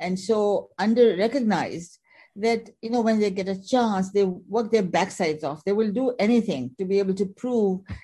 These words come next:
that they are better than some others, you know? All over the world, I've seen this happening. And especially you young women and others who are now in my country also, they are doing lots of things.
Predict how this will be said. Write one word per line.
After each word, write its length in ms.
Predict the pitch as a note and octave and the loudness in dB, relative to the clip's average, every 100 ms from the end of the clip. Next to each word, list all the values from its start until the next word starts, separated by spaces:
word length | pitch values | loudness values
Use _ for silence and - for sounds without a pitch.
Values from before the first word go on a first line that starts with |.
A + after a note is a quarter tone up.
| - | -4
that 160 | G3 | 0
they 100 | F#3+ | 2
are 180 | G#3 G3 | 2 2
better 400 | G3 E3+ F#3+ G3+ | -2 -2 0 2
than 280 | F#3 F3 - | 0 -2 -6
some 180 | - E3+ | -8 -2
others, 400 | E3+ D#3+ G2+ G#2+ | 0 2 0 -2
you 100 | F3+ | -2
know? 260 | A3+ D4+ F#4 _ - | -2 -2 -8 _ -4
All 200 | A#3 A3+ | 0 2
over 140 | F3+ | 2
the 80 | E3+ | 2
world, 220 | E3+ E3+ | 2 2
I've 120 | E3 | 0
seen 280 | - A3 G#3 | -2 -2 -2
this 160 | F3 E3+ | -2 -6
happening. 400 | B2+ - A#3 - _ _ _ _ _ _ - | -10 -12 -16 -18 _ _ _ _ _ _ 0
And 160 | G3+ | 0
especially 380 | G3 A3 B3+ C#4 | 0 0 0 2
you 240 | B3+ A3+ B3+ | 2 2 4
young 300 | A#3 G#3+ G3+ | 4 4 2
women 440 | G#3+ A3 G3+ G3+ | 2 2 0 0
and 120 | G3 | -2
others 380 | D3 G#3 A3 G3+ | -2 -2 -2 -2
who 120 | G3+ | -2
are 60 | F#3+ | -2
now 240 | F#3+ F#3+ | 0 -4
in 140 | F#3+ F3+ | -6 -6
my 220 | F#3 G#3+ | -4 -2
country 320 | G#3+ F#3+ F#3 | -2 0 2
also, 260 | F3 F3+ G3 | 2 0 0
they 140 | G#3 | 0
are 160 | A3 G#3+ - - - | 0 -4 -14 -20 -6
doing 240 | C4 A#3 | -2 0
lots 340 | F#3 D#3 A3 C4+ | 0 0 0 0
of 140 | G3+ | 0
things. 480 | F#3+ B2 - - | -2 -4 -8 -14